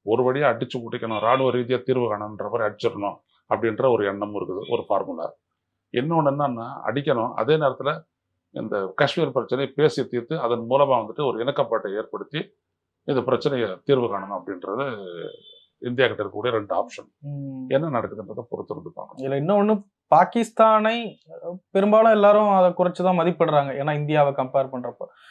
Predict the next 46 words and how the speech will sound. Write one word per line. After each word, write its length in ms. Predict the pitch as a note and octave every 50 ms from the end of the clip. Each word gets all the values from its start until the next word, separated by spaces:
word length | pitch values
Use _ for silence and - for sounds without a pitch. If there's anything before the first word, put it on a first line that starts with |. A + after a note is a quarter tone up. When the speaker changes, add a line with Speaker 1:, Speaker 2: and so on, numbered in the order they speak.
| - _ _
Speaker 2:
இதை 180 | - G3+ G3 G3+
உக்ரைன் 540 | G3 F#3+ G#3 G3+ - - C#4 C#4+ D4 C#4 B3
ரஷ்யா 280 | A#3 A3 - - A3
போரோட 320 | G3 F3+ G3 F#3+ F#3+ F#3 E3+
பொருத்தி 240 | F3+ F3+ E3 F#3 D#3+
பார்க்க 240 | E3 D#3 D3 C#3
முடியுமா? 180 | C3 B2+ B2+ B2+
ஏன்னா 240 | C3 D3 F3 G3 F3+
உக்ரைனை 560 | D#3 D3+ - F#3 F#3+ F3+ F3+ F#3 F#3 F3 D#3
மூன்று 260 | D#3 E3+ F3+ F3 E3+
நாளில் 300 | F3 E3+ E3+ E3+ E3 D3+
பிடித்து 300 | D3 D3+ D3+ D3+ D3+ D3
விடும், 220 | D3 D3+ D#3 D3+ C#3+
ரெண்டு 220 | C#3+ D3+ D3+ D#3
நாளில் 320 | D#3 D#3 D#3 D3+ D#3 C#3
பிடித்து 240 | C#3+ C3+ C3 C3 C3 B2+
விடும்னு 440 | B2+ C3 C3 C3 B2+ B2+ B2+ B2+ B2 -
ரஷ்-, 460 | - A2+ A2 A2+ A2+ A2+ - - - -
ரஷ்யா. 560 | - B2 B2+ B2 - - B2+ A2+ A#2+ D#3+ - -
ஆனா 200 | _ G3 A#3+ A3+
இன்னைக்கு 460 | F#3+ G3+ A3 A#3+ C4 D4 C4+ - C#4 A3+
ரெண்டு 260 | G3 G#3 A3 A3+ A#3+
வருஷம் 300 | A#3 A3 A3 B3+ B3 A3+
தாண்டி 280 | G#3+ G#3+ G#3+ A3 G#3
போர் 200 | F3 F#3+ G3+ G3+
நடந்துகிட்டு 380 | F#3 E3+ E3+ F3 E3+ E3+ E3+ D#3
தான் 140 | E3 D#3 C#3+
இருக்கு. 260 | C3 D3 - - - -
பலம் 340 | D3+ E3 F#3+ A3 A3+ G#3 G#3+
குறைந்த 340 | G#3+ G#3+ A3+ A3 G3+ A3
நாடு 420 | G#3+ G#3 G3+ G3+ F#3+ F#3+ G3 G3 F3+
அப்படின்னு 240 | F3 F#3+ F#3+ F#3 E3
பார்த்தாலுமே 640 | F3 F3 F3 E3+ F#3 F3+ F3 E3+ E3+ E3+ F3 G3 A#3 B3
அதை 300 | A#3+ A3 G#3 G3+ F#3+ F3
கொஞ்சம் 640 | F#3+ F#3+ G3 E3+ F3 F3+ F3+ F3 E3 E3 D#3+ D3
எடுத்து 340 | C#3+ D3 E3 F#3 G3 F3+ F#3+
அடி-, 200 | F3 E3 E3 D#3+
அடிச்சுக்கிட்டு 320 | C#3+ D3+ D#3 - F3+ D#3+ D3
தான் 140 | D3+ C#3
இருக்காங்க. 200 | C3 B2+ A2+ - C#3
அதை 220 | D3+ F3 F#3 G3+ F#3+
இங்க 140 | G3 G3
Speaker 1:
ஆ, 60 | F#3 F#3+
Speaker 2:
பொருத்தி 220 | F#3 F#3 F3+ F3+
பார்க்க 260 | D#3 D3+ C3 A#2+ B2+
முடியுமா? 260 | A#2+ A2+ A2 G#2 -